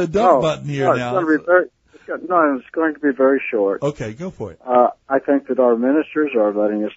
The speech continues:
Speaker 2: down because they're not educating the Christians about what event starts the tribulation. And I know, and I'm sure you know,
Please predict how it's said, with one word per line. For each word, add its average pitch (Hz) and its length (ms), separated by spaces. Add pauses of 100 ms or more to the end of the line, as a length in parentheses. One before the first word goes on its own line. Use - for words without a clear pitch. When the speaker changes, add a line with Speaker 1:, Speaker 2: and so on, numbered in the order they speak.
(120)
Speaker 2:
down 127 480
because 110 480
they're 104 100
not 123 480 (180)
educating 123 760
the 104 100
Christians 117 720 (540)
about 120 360 (580)
what 135 260 (600)
event 135 520 (480)
starts 131 320 (140)
the 131 80
tribulation. 113 800 (300)
And 110 120
I 123 200
know, 123 280
and 127 100
I'm 117 120 (100)
sure 139 180
you 190 140
know, 101 300